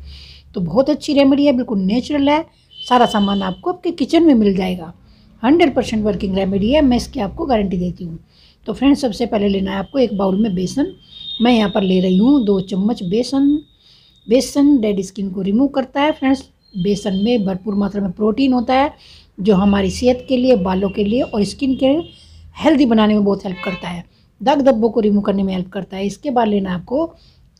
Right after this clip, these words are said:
चंदन पाउडर, एक डेढ़ चम्मच चंदन पाउडर ले लीजिएगा दो चम्मच बेसन में। फ्रेंड्स, चंदन पाउडर में antiseptic properties होती हैं, जो skin पर पड़े दाग धब्बों को ख़त्म करता है, skin को साफ करता है, skin को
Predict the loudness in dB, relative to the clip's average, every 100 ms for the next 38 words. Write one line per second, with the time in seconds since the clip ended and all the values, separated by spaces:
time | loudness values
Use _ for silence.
0 | _ -2 2 2 2 0 0 0 0 -2
1 | -6 -10 _ _ _ _ -4 0 0 0
2 | 0 0 0 -2 -2 -2 -2 0 0 -2
3 | 0 2 2 2 2 2 0 2 0 2
4 | 0 0 -4 -6 -2 0 0 0 2 4
5 | 2 -2 -18 -20 -20 -20 -6 2 2 2
6 | 0 2 2 0 -2 -2 -2 -2 -2 -2
7 | -6 0 0 0 -8 -6 0 0 0 0
8 | 2 2 2 0 0 -2 _ _ _ 0
9 | 0 0 -2 0 -2 -2 -4 -2 -2 -2
10 | 0 0 0 -2 -4 -2 -4 -2 0 0
11 | -2 -6 -6 -6 -6 -6 -6 -6 -8 -2
12 | -2 -2 -4 -6 -2 -2